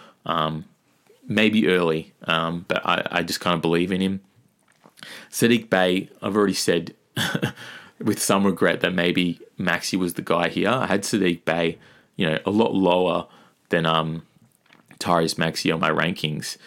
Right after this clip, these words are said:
And I just think maybe I had him higher than other people. I had him at seventy-six,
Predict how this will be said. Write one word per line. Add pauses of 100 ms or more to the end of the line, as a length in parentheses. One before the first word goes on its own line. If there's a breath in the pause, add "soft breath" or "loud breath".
(320 loud breath)
And (380)
I
just
think
maybe
I
had (100)
him (100)
higher
than
other
people.
I
had
him
at
seventy-six,